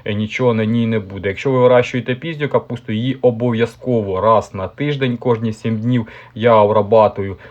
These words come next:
актофітом та бітоксибациліном по п'ятдесят мілілітрів, на десять літрів води даю і оприскую. Це органічні обробки. Е,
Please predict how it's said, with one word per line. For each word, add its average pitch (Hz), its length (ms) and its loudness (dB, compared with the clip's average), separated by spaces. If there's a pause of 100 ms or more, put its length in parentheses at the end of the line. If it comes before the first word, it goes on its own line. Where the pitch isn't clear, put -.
актофітом 113 760 0
та 117 220 4
бітоксибациліном 107 1040 -4
по 120 200 2
п'ятдесят - 500 -2
мілілітрів, 147 600 -2 (320)
на 113 140 0
десять 113 320 -6
літрів 107 280 -6
води 107 240 -4
даю 139 440 0
і 127 160 -2 (120)
оприскую. 113 840 -2 (520)
Це 151 180 6
органічні 135 800 2
обробки. 139 800 2 (180)
Е, 117 260 0